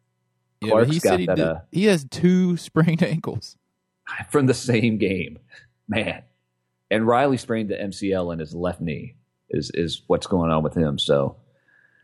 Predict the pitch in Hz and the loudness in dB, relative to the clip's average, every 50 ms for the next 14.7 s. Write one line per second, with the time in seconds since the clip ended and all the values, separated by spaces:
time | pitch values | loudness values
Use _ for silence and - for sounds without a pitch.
0 | _ _ _ _ _ _ _ _ _ - 135 123 113 123 139 147 127 - 107 - | _ _ _ _ _ _ _ _ _ 0 2 4 4 4 4 4 2 0 2 2
1 | 120 117 120 120 - 110 101 90 90 110 113 110 110 98 87 - - 92 87 80 | 4 4 4 2 0 0 -2 -2 0 0 0 2 4 2 2 2 0 -2 -2 -2
2 | 80 - - 104 98 92 90 92 80 73 82 85 85 78 71 69 - - 71 71 | -4 -6 -6 -4 -4 -2 -2 -2 -4 -2 -2 -2 -2 -2 -4 -8 -8 -8 -4 -2
3 | 80 80 71 64 - - _ _ _ _ _ _ _ _ _ _ _ _ _ _ | -2 -2 -2 -4 -6 -10 _ _ _ _ _ _ _ _ _ _ _ _ _ _
4 | _ _ _ - 135 143 165 170 156 143 - 135 127 113 - 139 127 131 123 101 | _ _ _ -10 -6 -6 -4 -4 -4 -4 -2 -4 -4 -4 -4 -4 -4 -4 -4 -4
5 | - _ _ - 123 131 123 110 107 - 98 107 - - - - _ _ _ _ | -8 _ _ -6 -6 -4 -6 -8 -6 -6 -6 -6 -6 -12 -16 -20 _ _ _ _
6 | _ _ _ _ _ _ _ - 104 107 101 101 104 92 78 71 95 113 123 110 | _ _ _ _ _ _ _ -6 -2 0 2 2 2 2 0 0 2 2 4 4
7 | 98 82 76 71 - 76 73 - - - - - - - _ _ _ _ _ _ | 2 0 -2 -2 -2 -2 -2 -2 -6 -8 -8 -8 -10 -18 _ _ _ _ _ _
8 | _ _ _ _ _ _ _ _ _ _ _ _ _ _ - - 135 135 - - | _ _ _ _ _ _ _ _ _ _ _ _ _ _ -12 -10 -10 -4 0 2
9 | 170 139 120 117 - 110 - 101 101 95 95 - - 95 87 87 - 87 - - | 2 2 2 0 0 0 -2 -2 -4 -4 -4 -8 -10 -10 -10 -8 -8 -8 -10 -10
10 | - - 98 87 76 65 65 67 - - 85 69 57 - 76 69 - 69 69 80 | -10 -10 -10 -10 -10 -10 -12 -14 -14 -14 -14 -14 -14 -14 -16 -14 -14 -14 -14 -14
11 | 87 _ - 76 76 - 80 80 76 _ _ - - - - - - - _ - | -14 _ -20 -20 -16 -14 -14 -16 -16 _ _ -20 -20 -20 -20 -20 -20 -10 _ 4
12 | 120 123 117 117 - - 113 113 110 104 107 104 117 135 139 - - - 120 107 | 6 6 8 6 6 6 4 6 6 6 6 6 4 4 4 2 0 0 0 0
13 | 98 - - 110 117 117 98 - - - - - 104 101 101 98 92 92 90 80 | 0 0 2 4 4 4 4 0 -10 -6 -2 0 0 2 2 0 0 -2 -2 -2
14 | 92 98 104 104 104 98 98 98 98 98 - 92 82 - | 0 0 2 2 2 2 0 0 -2 -2 -4 -6 -6 -8